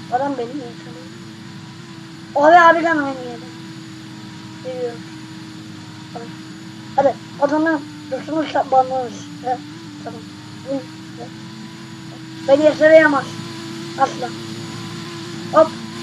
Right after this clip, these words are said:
Düzlüyor mu treni? O zaman gaza bastın bizi bak. Bana bak. Abi. Adam beni du-, bulamayacak sanırsam. Geçmiş olsun o zaman. Abi.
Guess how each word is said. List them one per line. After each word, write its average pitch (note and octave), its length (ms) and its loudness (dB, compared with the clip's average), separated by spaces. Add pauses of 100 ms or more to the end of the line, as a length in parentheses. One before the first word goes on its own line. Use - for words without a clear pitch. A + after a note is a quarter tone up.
(160)
Düzlüyor D#4 380 8
mu F4+ 260 4
treni? B3+ 260 -2 (1160)
O - 60 -6
zaman E4 240 10
gaza E4 280 8
bastın F4 380 6
bizi C#4 200 -2
bak. A#3+ 100 -4 (720)
Bana D#4+ 260 12
bak. D4+ 140 10 (3000)
Abi. A#3 140 -6 (880)
Adam E4 280 10
beni E4 240 6
du-, D#4 120 2 (120)
bulamayacak D4 460 2
sanırsam. - 440 -12 (720)
Geçmiş C4 340 -2
olsun A#3+ 320 -2
o - 40 -14
zaman. - 160 -12 (1120)
Abi. B3 180 2